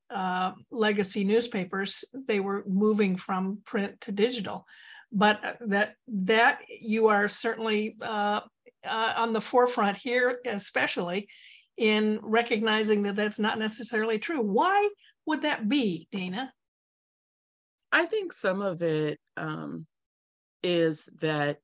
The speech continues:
Speaker 2: you have initiatives, like I mentioned, the Black Media Initiative. Um, you have, s-, there's a lot of synergy going on.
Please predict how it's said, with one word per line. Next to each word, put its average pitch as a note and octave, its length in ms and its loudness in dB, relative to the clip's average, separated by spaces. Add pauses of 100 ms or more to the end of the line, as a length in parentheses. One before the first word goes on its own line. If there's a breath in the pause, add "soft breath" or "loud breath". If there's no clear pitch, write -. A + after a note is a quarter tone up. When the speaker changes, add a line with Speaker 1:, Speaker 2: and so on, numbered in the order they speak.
(280 soft breath)
Speaker 2:
you F#3 180 -4
have C#3 560 2
initiatives, D3 880 -2
like D3 220 -4
I C#3 80 -6
mentioned, C#3+ 520 -4
the C#3 80 -4
Black C3+ 300 -4
Media C#3+ 300 -2
Initiative. D#3+ 640 -4 (560 loud breath)
Um, C#3+ 320 -2 (160)
you F3 160 -6
have, E3 460 0 (240)
s-, - 300 -12 (320)
there's E3+ 320 0
a D#3 60 -2
lot D#3 220 4
of D3 80 -4
synergy G3 580 -4
going G3+ 340 -4
on. F#3 440 -4